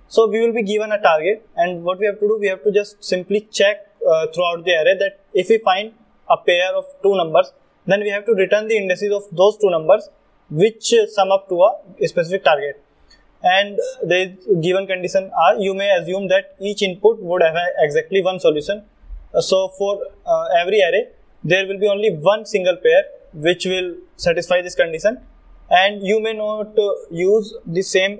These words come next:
element twice. Okay, so these are the two conditions. Now there is an example given. Uh, so, uh, array nums is given, uh, the elements of array are two, seven, eleven, and fifteen, and the target sum is given as nine.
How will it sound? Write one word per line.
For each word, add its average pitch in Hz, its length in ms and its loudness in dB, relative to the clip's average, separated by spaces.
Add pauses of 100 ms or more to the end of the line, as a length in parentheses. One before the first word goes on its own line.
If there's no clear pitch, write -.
element 170 300 2
twice. 151 380 0 (360)
Okay, 151 380 2
so 165 180 -2
these 175 200 -2
are 185 100 2
the 185 80 -8
two 190 160 0
conditions. 175 400 0 (480)
Now 175 140 -2
there 185 160 -2
is 185 80 -8
an 196 100 -2
example 170 460 0
given. 170 320 -2 (440)
Uh, 156 220 4
so, 170 460 0 (160)
uh, 160 240 -2 (100)
array 185 440 2 (120)
nums 170 380 -4
is 170 140 -4
given, 175 340 -2 (200)
uh, 156 200 2
the 156 160 0
elements 165 500 -6
of 165 140 4
array 156 160 2
are 170 240 2
two, 190 160 0
seven, 165 420 0
eleven, 151 320 4
and 180 140 -8
fifteen, 139 440 -4 (340)
and 170 200 0
the 190 40 0
target 180 380 0
sum 208 180 -2
is 208 140 -4
given 185 240 -2
as 208 160 2
nine. 147 320 -4